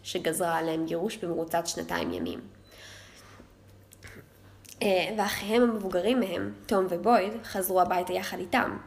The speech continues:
משום שמיענו להישאר בבית אולפנה שאין אחיהם רצויים בו. לסטיוארט וברנט נראתה פרשת שילוחיהם האחרונה כהלצה מצוינת, וסקרלט, שלא ששה לפתוח ספר אחד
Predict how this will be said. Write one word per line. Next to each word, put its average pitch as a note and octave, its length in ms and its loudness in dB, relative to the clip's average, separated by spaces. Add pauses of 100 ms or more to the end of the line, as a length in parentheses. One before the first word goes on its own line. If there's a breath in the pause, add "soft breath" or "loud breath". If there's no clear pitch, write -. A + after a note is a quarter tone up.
(120)
משום F#3+ 240 0
שמיענו F#3 440 0
להישאר B3 480 2
בבית F3+ 380 -2
אולפנה G#3 420 0
שאין - 360 0
אחיהם F3 340 0
רצויים E3+ 480 -4
בו. F#2+ 100 -8 (640 loud breath)
לסטיוארט D4+ 420 2
וברנט G3 500 0
נראתה G3+ 400 0
פרשת G3+ 380 2
שילוחיהם F#3+ 500 -2
האחרונה F3+ 540 -2
כהלצה G#3 440 0
מצוינת, F#3 640 0 (420 loud breath)
וסקרלט, G3+ 600 2
שלא G#3 260 2
ששה A3+ 300 0
לפתוח G#3+ 400 0
ספר C4 420 -2
אחד - 360 -2